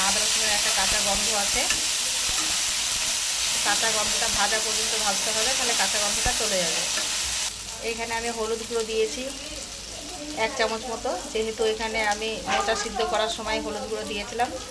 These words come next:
আর লঙ্কা গুঁড়ো এক চামচ মতো দেবো। তো এর বাবা, ছি, আস্তে, আস্তে, আস্তে।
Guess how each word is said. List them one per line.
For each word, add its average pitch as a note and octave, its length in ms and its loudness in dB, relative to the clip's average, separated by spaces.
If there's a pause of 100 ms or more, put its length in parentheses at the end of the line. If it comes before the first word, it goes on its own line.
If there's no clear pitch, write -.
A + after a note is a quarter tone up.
(460)
আর G3+ 160 2
লঙ্কা G#3 320 0
গুঁড়ো G#3+ 160 0 (180)
এক G#3+ 120 -2
চামচ G#3 280 -6
মতো G#3+ 240 -6
দেবো। G#3+ 180 -2 (520)
তো A#3 60 0 (280)
এর A4 340 10 (200)
বাবা, A#3 460 2 (840)
ছি, - 140 -10 (480)
আস্তে, B3 220 -8 (160)
আস্তে, - 220 -8 (140)
আস্তে। - 260 -12